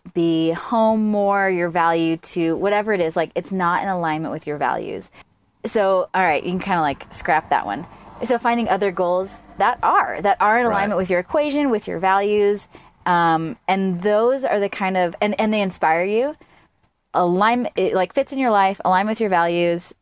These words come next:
Speaker 1: and it, and it inspires you. There is so much more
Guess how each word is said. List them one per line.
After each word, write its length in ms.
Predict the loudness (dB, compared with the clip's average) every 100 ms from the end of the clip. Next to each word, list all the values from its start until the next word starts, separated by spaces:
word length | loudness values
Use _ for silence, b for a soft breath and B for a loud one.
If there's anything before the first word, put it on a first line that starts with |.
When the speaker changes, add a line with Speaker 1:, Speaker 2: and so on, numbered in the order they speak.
| -4
Speaker 1:
and 160 | -2 0
it, 120 | -2
and 220 | 0 0
it 80 | 0
inspires 520 | -2 -2 0 0 0
you. 220 | -2 -4 -2
There 220 | 0 0
is 120 | -2
so 580 | -6 -14 -4 0 2 2
much 340 | 0 -2 -4 -6
more 640 | -2 0 2 2 0